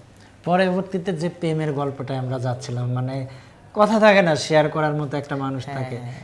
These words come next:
Speaker 1: সেই মানুষটার সাথে কতদিন ছিল?
Speaker 2: ওর সাথে আমার প্রায় পাঁচ বছর রিলেশন।
Speaker 1: পাঁচ বছর? আচ্ছা,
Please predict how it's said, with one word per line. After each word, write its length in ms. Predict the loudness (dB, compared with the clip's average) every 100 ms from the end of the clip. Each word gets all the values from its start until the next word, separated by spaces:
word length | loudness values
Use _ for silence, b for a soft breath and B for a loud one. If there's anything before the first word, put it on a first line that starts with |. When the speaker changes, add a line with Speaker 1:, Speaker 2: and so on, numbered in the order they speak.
| -10
Speaker 1:
সেই 200 | -2 0
মানুষটার 440 | 0 -2 -4 -8
সাথে 280 | -6 -8 -10 -8
কতদিন 400 | -8 -6 -4 -6
ছিল? 180 | -6 -10 -12 -16 -20 -20 -20 -20 -20 B B B B
Speaker 2:
ওর 140 | -12 -10
সাথে 260 | -12 -12
আমার 120 | -10 -2
প্রায় 180 | 0 0
পাঁচ 220 | 0 -4 -4 -12
বছর 220 | -14 -10
রিলেশন। 400 | -10 -14 -20 -20 -20 -20 -20 -8
Speaker 1:
পাঁচ 260 | -4 -4 -4
বছর? 320 | -8 -10 -14 -14 -20 -20 -20 -20 B B B -18
আচ্ছা, 180 | -14